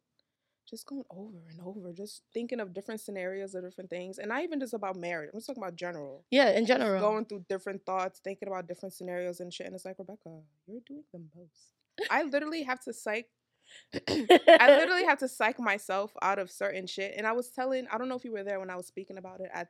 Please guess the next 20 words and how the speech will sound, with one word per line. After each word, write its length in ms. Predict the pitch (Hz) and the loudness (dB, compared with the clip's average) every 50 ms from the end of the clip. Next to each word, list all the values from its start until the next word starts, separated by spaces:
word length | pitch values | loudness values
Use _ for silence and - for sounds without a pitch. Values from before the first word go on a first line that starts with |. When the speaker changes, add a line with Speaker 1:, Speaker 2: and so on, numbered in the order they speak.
| _ | _
Speaker 1:
the, 400 | - 175 170 170 170 160 160 175 - _ _ _ _ _ - | -10 -10 -8 -8 -10 -12 -14 -16 -20 _ _ _ _ _ -18
at 80 | 196 - | -16 -14
the 60 | 190 | -10
barbecue 460 | 175 175 170 180 190 196 - 226 214 | -6 -6 -6 -6 -8 -10 -10 -10 -10
when 100 | 196 190 185 | -8 -8 -8
we 40 | 190 | -8
were 80 | 185 | -8
in 80 | 185 180 | -8 -8
the 80 | 180 170 | -10 -10
pool. 360 | - - 190 196 214 240 - _ _ _ _ _ _ _ _ _ - | -8 -6 -4 -4 -4 -6 -10 _ _ _ _ _ _ _ _ _ -6
I 80 | 190 | -4
was 160 | 202 220 226 - | -4 -4 -6 -8
telling 300 | - 285 269 254 247 233 | -6 -6 -4 -4 -6 -6
Taya 320 | - 226 226 226 214 220 | -8 -8 -8 -6 -6 -6
how 440 | 220 202 190 185 185 185 185 185 - _ _ _ _ _ | -6 -6 -6 -6 -6 -8 -10 -12 -14 _ _ _ _ _
one 220 | - 190 208 226 233 | -4 -2 -2 -2 -2
way 180 | 233 233 233 - - | -4 -4 -4 -4 -4
I 100 | 208 196 | -4 -4
get 240 | 185 185 196 208 202 | -2 -2 -2 -2 -2
myself 540 | 190 190 190 190 - - 190 185 190 185 | -2 -4 -4 -4 -6 -4 -4 -2 -2 -4